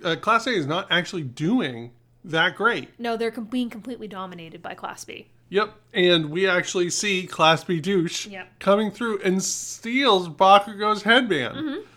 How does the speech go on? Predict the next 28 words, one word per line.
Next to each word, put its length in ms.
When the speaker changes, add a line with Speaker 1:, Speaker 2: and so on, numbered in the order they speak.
Speaker 1:
And 140
then 120
proceeds 640
to 200
brag 800
about 240
how 80
they 140
basically 600
threw 460
the 100
prelims, 840
knowing 440
that 260
a 80
certain 420
amount 300
of 100
people 320
would 160
get 240
through, 400
Speaker 2:
Mm-hmm. 220
Speaker 1:
worked 400
as 160
a 60
class 880
to 300